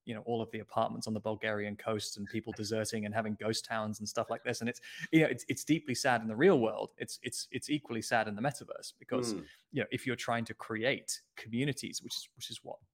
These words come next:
Speaker 1: you know, metaverse lands and Web three is about, you're trying to create engaging experiences with people actually interacting and doing stuff.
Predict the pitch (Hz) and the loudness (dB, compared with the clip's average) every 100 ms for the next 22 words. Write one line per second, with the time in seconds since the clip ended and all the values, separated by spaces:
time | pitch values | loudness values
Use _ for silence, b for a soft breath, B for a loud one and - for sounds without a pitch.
0 | _ - - 120 - 113 113 - 110 107 | _ -14 -8 -8 -6 -4 -4 -2 0 0
1 | 107 104 101 113 110 - 110 104 92 139 | 0 -2 -4 -4 -4 -8 -8 -4 0 0
2 | - - - 117 113 - 110 117 - B | 0 -6 -4 -4 -4 -4 -4 -4 -8 B
3 | B 135 110 117 113 113 113 - - 127 | B -2 4 4 4 0 -2 -4 0 0
4 | 127 - 123 113 - 123 113 110 110 - | 0 -6 -10 -12 -6 -4 -4 -4 -4 -6
5 | - 110 110 107 117 - 117 101 131 120 | -6 -4 -6 -2 -4 -4 -8 0 0 2
6 | - - | 0 -4